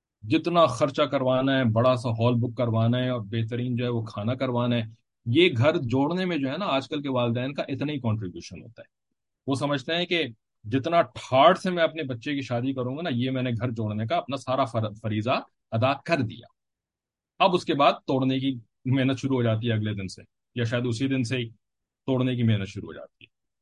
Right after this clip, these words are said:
यानी जोड़ने की मेहनत जो है ना, वो शादी की तकरीबात, शादी की प्लानिंग, शादी के लिए जो है वो कार्ड्स छापना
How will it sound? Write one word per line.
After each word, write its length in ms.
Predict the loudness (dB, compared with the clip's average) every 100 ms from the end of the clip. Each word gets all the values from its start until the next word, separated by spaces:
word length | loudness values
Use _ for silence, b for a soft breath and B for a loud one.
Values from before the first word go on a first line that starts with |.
| _ _ _ _ _ _ _ _
यानी 200 | 0 2
जोड़ने 400 | 4 2 2 0 0
की 100 | 0
मेहनत 280 | 0 -2
जो 100 | -4
है 60 | -4
ना, 80 | -4
वो 140 | -4
शादी 340 | -2 0 0 -2
की 100 | -4
तकरीबात, 580 | -4 -4 0 2 4 4
शादी 320 | 2 4 4
की 140 | 2
प्लानिंग, 400 | 2 4 4 4 2
शादी 300 | 0 0 -2
के 100 | 0
लिए 180 | 0
जो 80 | 0
है 60 | 0
वो 160 | -2 0
कार्ड्स 360 | 2 2 0
छापना 560 | -2 -2 0 0 0